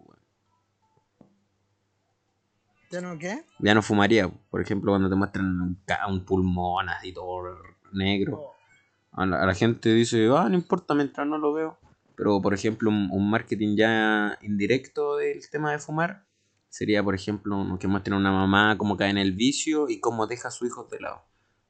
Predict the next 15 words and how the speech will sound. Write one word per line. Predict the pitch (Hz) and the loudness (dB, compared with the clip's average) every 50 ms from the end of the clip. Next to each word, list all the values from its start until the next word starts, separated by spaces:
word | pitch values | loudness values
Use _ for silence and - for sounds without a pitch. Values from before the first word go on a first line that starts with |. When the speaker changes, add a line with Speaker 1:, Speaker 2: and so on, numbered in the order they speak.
| _ _ | _ _
Speaker 1:
O, | - 87 87 90 87 87 90 90 87 90 90 90 87 85 82 76 76 76 65 67 - | -8 -4 -2 0 0 0 0 0 0 0 0 -2 -2 -4 -4 -6 -6 -6 -8 -10 -6
o | - 92 90 | -6 -2 0
como | 107 101 101 | 2 2 2
una | 104 104 95 | 2 2 0
persona, | 95 95 98 - - 104 104 101 98 98 95 95 95 95 95 - - - 90 | 0 -2 -4 -4 -4 -4 -2 -2 0 0 0 0 -2 -4 -4 -10 -18 -20 _
eh, | 92 92 - - - - - - - 50 50 _ _ _ _ _ _ _ _ _ _ _ _ _ _ - - - - | -14 -14 -14 -14 -16 -20 -20 -20 -20 _ _ _ _ _ _ _ _ _ _ _ _ _ _ _ _ -12 -12 -10 -14
sana, | - - - 113 117 127 135 131 123 120 120 120 | -12 0 4 6 6 8 6 6 4 2 0 0
común, | - 98 104 113 120 123 120 120 117 117 113 | 0 0 2 4 4 4 2 2 2 2 2
no | 107 101 | 0 -2
sé, | 104 - 110 107 107 107 | -2 -4 -4 -2 -2 -2
con | 104 95 92 - - - 101 98 | -4 -6 -8 -12 -6 -4 0 2
vida | 104 110 110 107 104 98 - - - _ _ _ _ _ _ _ _ _ | 2 2 2 2 0 -4 -6 -10 -14 _ _ _ _ _ _ _ _ _
normal, | 101 98 90 87 92 101 110 127 143 156 151 - _ | 0 0 0 2 2 2 4 4 2 2 -2 -4 _
cae | - 131 143 151 156 156 156 160 156 156 156 147 - - 117 | 0 2 2 2 2 0 0 0 -2 -2 -2 -2 -2 -2 0
en, | 120 120 120 120 120 120 120 117 117 117 117 117 120 | 0 2 2 2 0 0 0 -2 -2 -4 -4 -8 -10